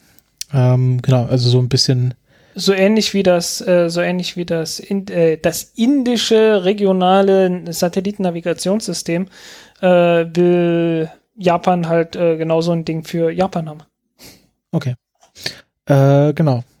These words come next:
Speaker 1: Zweiundzwanzig nachts aus dem Tanegashima Space Center in Japan. Ich glaub, das ist das, was in der Küste liegt, oder?
Speaker 2: Genau.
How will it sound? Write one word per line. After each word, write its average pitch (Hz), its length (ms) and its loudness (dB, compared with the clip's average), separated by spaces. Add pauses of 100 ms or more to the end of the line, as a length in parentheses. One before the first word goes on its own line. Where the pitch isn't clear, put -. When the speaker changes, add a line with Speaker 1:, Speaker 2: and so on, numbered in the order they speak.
Speaker 1:
Zweiundzwanzig 131 580 -2
nachts - 520 -4
aus 135 280 0
dem 131 460 0
Tanegashima 135 1040 0 (380)
Space - 380 -2
Center 131 280 2
in 123 80 0
Japan. 135 240 2
Ich 139 100 0
glaub, 147 140 0
das 131 160 -2
ist 131 100 -6
das, 151 160 0
was 135 140 2
in 135 60 2
der 131 100 2
Küste - 300 -2
liegt, 120 220 -4
oder? 131 260 -4 (760)
Speaker 2:
Genau. 156 720 -8